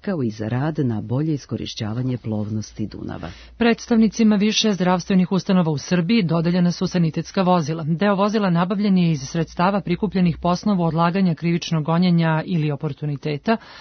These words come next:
Speaker 2: a deo je donacija kompanije nis. Ministar zdravlja Zlatibor Lončar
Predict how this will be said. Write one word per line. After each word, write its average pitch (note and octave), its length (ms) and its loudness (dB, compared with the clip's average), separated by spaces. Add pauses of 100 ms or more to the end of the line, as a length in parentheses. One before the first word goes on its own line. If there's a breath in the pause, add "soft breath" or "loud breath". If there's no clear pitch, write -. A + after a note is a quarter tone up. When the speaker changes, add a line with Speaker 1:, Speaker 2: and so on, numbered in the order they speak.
(160 loud breath)
Speaker 2:
a A#3+ 120 2
deo C4 160 4
je A3+ 120 4
donacija F3+ 380 0
kompanije D#3 480 0
nis. - 360 -6
Ministar D3+ 380 -2
zdravlja E3+ 400 0
Zlatibor F#3+ 400 -2
Lončar G3 380 0